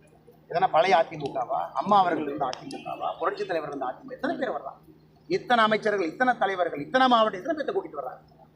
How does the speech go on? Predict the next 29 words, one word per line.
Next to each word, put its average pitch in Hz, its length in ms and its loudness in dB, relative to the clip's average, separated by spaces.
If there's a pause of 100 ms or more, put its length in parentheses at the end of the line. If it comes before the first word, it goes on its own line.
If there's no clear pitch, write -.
(240)
ஆனால் 247 200 4 (100)
தொண்டர்கள் 240 540 4
கரைய 220 200 6 (100)
ஆரம்பித்து 196 360 0 (120)
எல்லாம் 226 340 8
வேற 190 180 4
வேற 165 80 6 (100)
பக்கம் - 240 -6
போக 175 160 4
ஆரம்பிச்சிட்டாங்க. - 440 -10 (400)
தேசியத்தின் 170 540 0
பக்கம் 143 240 -6
வர 139 160 -2
ஆரம்பிச்சிட்டாங்க. 127 500 -8 (580)
எப்படி 220 360 2
புரட்சித் 208 340 0
தலைவர், 185 320 2
புரட்சித் 202 340 0
தலைவி 180 260 0
அவர்களை 165 360 -2
தொண்டர்கள் 175 420 -2
பார்த்தாங்களோ, 165 400 0
இன்னைக்கு 151 220 0
அதே 190 120 0 (100)
மாதிரி 196 200 0
நரேந்திர 196 340 2
மோடி 151 160 -2
ஐயாவை 135 280 -4
பார்க்குறாங்க. - 340 -8